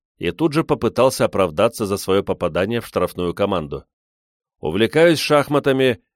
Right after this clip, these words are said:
и спортивным ориентированием на местности. Все нормативы физподготовки выполнил, а к вам отправили, очевидно, за неудовлетворительную стрельбу. Но я умею стрелять. Мне только надо бы при стрельбе на дальнюю дистанцию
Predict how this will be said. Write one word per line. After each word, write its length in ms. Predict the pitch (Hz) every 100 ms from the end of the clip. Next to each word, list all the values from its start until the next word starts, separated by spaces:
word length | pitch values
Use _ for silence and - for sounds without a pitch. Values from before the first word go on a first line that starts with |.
| _
и 120 | 101
спортивным 600 | 107 127 120 - 165 165
ориентированием 720 | 147 135 120 139 143 139 139 135
на 100 | 127
местности. 720 | 107 98 101 90 95 90 - _ _ _ _ _
Все 240 | - 104 131
нормативы 540 | 143 139 127 147 151
физподготовки 840 | 135 135 - 113 117 131 123 -
выполнил, 640 | 101 107 117 113 123 123 - _ _ _
а 140 | - 80
к 80 | 110
вам 180 | 156 175
отправили, 680 | - 151 135 120 101 82 _ _
очевидно, 680 | - 87 104 139 135 143 139
за 160 | 110 123
неудовлетворительную 960 | 131 131 127 131 113 127 131 143 131
стрельбу. 560 | 120 131 131 135 120 - _ _ _ _ _ _
Но 180 | - 85
я 180 | 104
умею 340 | 139 165 180 175
стрелять. 500 | - 143 113 80 - _ _ _ -
Мне 180 | 110 131
только 300 | 156 147 147
надо 240 | 147 139
бы 180 | 135 131
при 380 | 123 139 135 -
стрельбе 480 | - 135 131 147
на 120 | 139 120
дальнюю 340 | 131 127 120
дистанцию 800 | 113 - 160 127 - 101 85